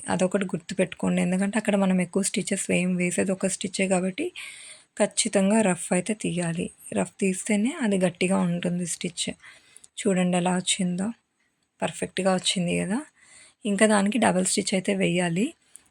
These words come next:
నేను తర్వాత వేశాను, నేను అది వీడియో అయితే షూట్ చేయలేదు, అక్కడికి ఇంకా ఆపేసాను అనమాట. చాలా టైమ్ అయిపోయింది, ఫాస్ట్ ఫాస్ట్‌గా కుట్టాలి, ఇంకా కుట్టే ఉన్నాయని చెప్పేసి అయితే. అటు సైడ్ కూడా సేమ్ అలానే స్టిచ్ చేసేసి వదిలేసాను.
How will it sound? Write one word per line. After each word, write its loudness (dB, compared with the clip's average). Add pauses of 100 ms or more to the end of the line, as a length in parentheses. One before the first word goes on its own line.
(140)
నేను 0 (120)
తర్వాత 2
వేశాను, 2
నేను 4
అది 0
వీడియో 4
అయితే 0
షూట్ -4
చేయలేదు, -2
అక్కడికి -4
ఇంకా -2
ఆపేసాను -2
అనమాట. -4
చాలా -6
టైమ్ -2
అయిపోయింది, 0 (1000)
ఫాస్ట్ 0
ఫాస్ట్‌గా 0
కుట్టాలి, 0
ఇంకా 0
కుట్టే -6
ఉన్నాయని 0
చెప్పేసి -4
అయితే. -2 (1400)
అటు 4
సైడ్ 4
కూడా 2
సేమ్ 2
అలానే 0
స్టిచ్ -6
చేసేసి -4
వదిలేసాను. 0